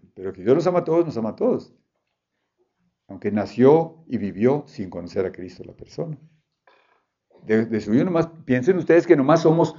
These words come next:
unos dos mil quinientos millones los bautizados en el mundo, pero el mundo tiene más de seis mil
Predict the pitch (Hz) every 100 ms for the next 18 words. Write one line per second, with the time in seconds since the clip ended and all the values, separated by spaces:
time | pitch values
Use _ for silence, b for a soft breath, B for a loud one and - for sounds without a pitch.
0 | B B B _ - 175 196 180 131 113
1 | 147 139 113 120 139 175 208 208 - -
2 | - 139 131 131 156 175 170 175 165 147
3 | 123 107 107 151 160 165 165 120 110 110
4 | 104 110 104 139 147 135 107 110 139 120
5 | - 98 101 123 151 147 139 143 139 139
6 | 139 107 104 107 135 160 196 190